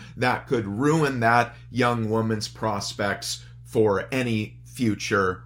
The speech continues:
life at all in the community. So the penalty assigned to adultery and the penalties assigned to other forms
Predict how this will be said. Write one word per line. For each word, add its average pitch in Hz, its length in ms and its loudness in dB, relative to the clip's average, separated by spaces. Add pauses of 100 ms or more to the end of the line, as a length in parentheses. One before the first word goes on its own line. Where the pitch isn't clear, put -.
life 95 560 -6
at 107 160 -2
all 101 260 0
in 90 200 -6
the 92 80 -8
community. 113 640 -2 (320)
So 135 440 4 (100)
the 123 160 2
penalty 208 760 0
assigned 147 580 0
to 127 240 -2 (140)
adultery 120 840 2 (180)
and 123 140 -2
the 117 60 0
penalties 165 680 -4
assigned 131 420 -2
to 123 140 -2
other 127 200 0
forms 113 320 -2